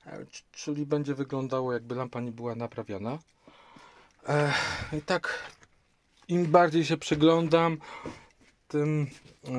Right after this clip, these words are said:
tym jakieś tam mankamenty nowe się pojawiają. Między innymi tutaj nie ma trzymania dekla. Powinno być,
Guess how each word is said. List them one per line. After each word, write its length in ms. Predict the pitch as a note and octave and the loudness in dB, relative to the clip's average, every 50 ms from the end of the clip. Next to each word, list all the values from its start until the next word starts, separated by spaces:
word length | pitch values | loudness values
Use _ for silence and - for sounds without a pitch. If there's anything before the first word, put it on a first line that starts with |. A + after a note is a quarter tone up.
| B2+ B2 B2 | -4 -4 -6
tym 180 | - - C#3 C#3 | -6 -6 -4 -4
jakieś 300 | C#3 C3 - C#3+ - - | -4 -4 -6 -8 -10 -6
tam 320 | - D3 C3+ C3+ C#3 C3+ | -2 -2 0 0 0 -2
mankamenty 720 | B2+ B2+ C3+ C#3 C#3 C#3 C#3 C3+ C#3 C#3 C#3 C#3+ C#3+ - C3+ | -2 0 0 -2 -2 -2 -2 -2 -2 -2 -2 -4 -4 -4 -4
nowe 260 | C3+ C3+ B2+ C3 B2 | -4 -2 -2 -4 -6
się 140 | - - B2 | -4 -6 -6
pojawiają. 600 | - B2 B2 B2+ A#2 B2 B2 A#2 A2+ A2+ A#2+ A#2+ B2 B2 - - _ - - - - - _ _ - | -4 -2 -4 -4 -2 -2 -2 -2 0 -2 -2 -4 -6 -8 -10 -16 _ -18 -20 -20 -20 -20 _ _ -4
Między 280 | B2 B2+ B2 A#2 B2 C3 | -2 -2 -2 -2 -2 0
innymi 320 | C3+ C3+ C3+ C3 C3 B2+ | 0 0 0 0 -2 -2
tutaj 360 | - C3+ C3 - C3+ B2+ A#2+ | -4 -6 -2 0 0 0 2
nie 140 | B2 B2+ B2+ | 0 0 0
ma 200 | C3 B2+ B2+ A#2+ - - - - - - - - - - - - _ - - - - - - - - - - - - - - - - - - - - - - - - - - - - _ - - _ _ _ _ _ - _ - | 2 2 0 0 -4 -10 -20 -20 -20 -20 -20 -20 -20 -20 -20 -20 _ -20 -20 -20 -20 -20 -20 -20 -18 -20 -20 -20 -18 -20 -16 -14 -12 -8 -8 -8 -8 -8 -12 -16 -20 -20 -20 -20 -20 _ -20 -20 _ _ _ _ _ -20 _ -10
trzymania 460 | - - - C3 C#3 C#3 C#3 C3+ C3+ | -8 -4 0 2 2 4 4 2 4
dekla. 400 | C3+ C#3+ C#3 - B2+ A2+ G#2+ - - _ _ _ _ _ - - - - - - - - - - - - - | 2 2 0 2 -2 -2 -2 -2 -6 _ _ _ _ _ -20 -20 -20 -20 -20 -10 -8 -8 -8 -8 -12 -16 -8
Powinno 440 | - A2+ - - B2+ B2+ B2 B2+ B2 | -8 -6 -4 -2 -2 0 2 0 0
być, 400 | A#2 B2 C3 - - - - - | 2 0 -2 -2 -2 -8 -10 -10